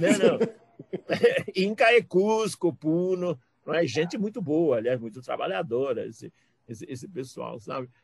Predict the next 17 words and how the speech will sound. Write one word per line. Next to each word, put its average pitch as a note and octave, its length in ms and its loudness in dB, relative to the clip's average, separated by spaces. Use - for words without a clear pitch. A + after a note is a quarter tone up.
Mas C3 680 -4
é, D3+ 60 -2
é, C3+ 1000 -4
é, - 20 0
é E3 40 0
como F3 260 -2
que - 140 -10
a D3 120 2
gente F3 280 -2
vai F#3 180 0
descobrindo, F#3+ 840 -6
né? D3+ 180 -4
Como, D#3 640 -6
como D3+ 300 -6
é D3+ 100 -2
que F3 200 -6
é. C3 120 -2